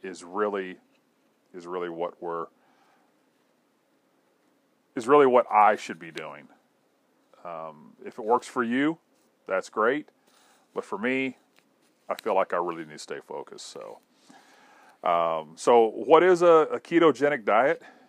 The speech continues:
You may ask yourself. Well, it's, it's a way of eating. You know, we keep our carbs under twenty. We stay away from all sugars, starches,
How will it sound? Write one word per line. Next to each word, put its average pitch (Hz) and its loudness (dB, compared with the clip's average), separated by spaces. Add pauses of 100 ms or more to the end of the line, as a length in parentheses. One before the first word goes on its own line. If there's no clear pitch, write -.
You 123 -10
may 131 -4
ask 131 -6
yourself. 151 -8
Well, 117 -2 (440)
it's, - -8 (720)
it's - -12 (100)
a 101 -6
way 113 0
of 113 -2
eating. 135 -8 (220)
You 95 -18
know, 101 -8
we 104 -6
keep 123 -6
our 95 2
carbs 120 2 (140)
under 98 -10
twenty. 101 -10 (1120)
We 104 -12
stay 110 -4
away 104 0
from 104 -10
all 95 -4
sugars, 113 -8 (460)
starches, 104 -4